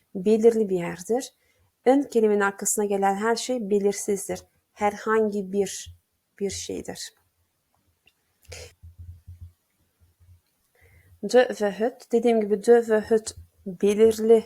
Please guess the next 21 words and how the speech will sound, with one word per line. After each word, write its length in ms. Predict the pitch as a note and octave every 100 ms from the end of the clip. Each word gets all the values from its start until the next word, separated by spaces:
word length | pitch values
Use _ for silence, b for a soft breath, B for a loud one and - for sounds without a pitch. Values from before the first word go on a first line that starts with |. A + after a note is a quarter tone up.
| - _ _
kelimeler 440 | - G3 F#3 F#3 F3+
için 220 | - F#3+
kullanılır. 800 | - F3+ F#3 F3+ G#3 E4 - _ _ B B B B
Hollandaca'da 760 | G#3+ A3+ B3+ C4+ B3 A#3 A3+
yüzde, 520 | C4 A#3 A3 A#3 A#3 -
kelimelerin 460 | - A3+ A3+ A#3 A#3+
yüzde 260 | A#3 A3+
sekseni 680 | A3+ - A3+ - A3+ A3 G3 - _ _ -
de, 240 | A#3+ D#4+ - _ _ _ _ _
yüzde 220 | A3+ A3 A#3
yirmisi 440 | A#3 A3+ G#3+ G#3
de 140 | C#4 C#4
het 320 | - A#3+ -
tanımlığını 580 | - A3 G3 G3 F#3+ G3
alır. 400 | F#3 F#3 C4 - b b b
Yani 260 | - G3+ G3+
kelimelerin 500 | - A#3 A3+ A3+ A#3
çoğu 420 | A3+ A3+ A3+ C#4+ _ _ -
de 360 | G3 - A3 G#3 _
tanımlığıyla 600 | - F#3+ F#3 F#3+ F#3 F3+
başlar. 560 | F3 F3+ - C#4 E4+